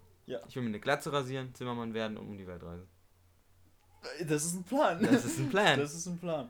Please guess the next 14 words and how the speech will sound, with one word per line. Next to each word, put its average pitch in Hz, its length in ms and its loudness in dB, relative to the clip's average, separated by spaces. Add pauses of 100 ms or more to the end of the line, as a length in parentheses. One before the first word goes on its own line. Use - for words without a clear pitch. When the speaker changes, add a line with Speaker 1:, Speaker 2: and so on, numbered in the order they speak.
(160)
Speaker 2:
Ja. 190 180 0
Speaker 1:
Okay, 151 180 2
also 147 260 2
ich 139 120 0
mein, 147 220 -2
ich 143 140 -6
hab 147 80 -2
jetzt 143 160 -10
nicht 139 120 -10
so 131 140 -6
ein, 120 160 -4
äh, 104 340 -4
Life-Goal 107 540 -6 (480)
so, 143 720 2